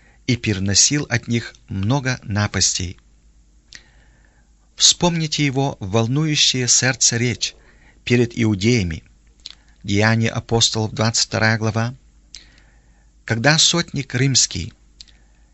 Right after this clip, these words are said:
избавил его от яростной толпы. Вот его слова.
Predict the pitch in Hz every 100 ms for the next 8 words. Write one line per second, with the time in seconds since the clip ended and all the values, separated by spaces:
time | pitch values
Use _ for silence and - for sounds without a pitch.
0 | _ 120 110 92 131 147 135 123 107 131
1 | - 113 - - 120 147 131 - 127 -
2 | 120 104 87 - _ _ _ _ _ -
3 | - _ _ _ _ _ 101 107 151 -
4 | 98 98 - 98 92 90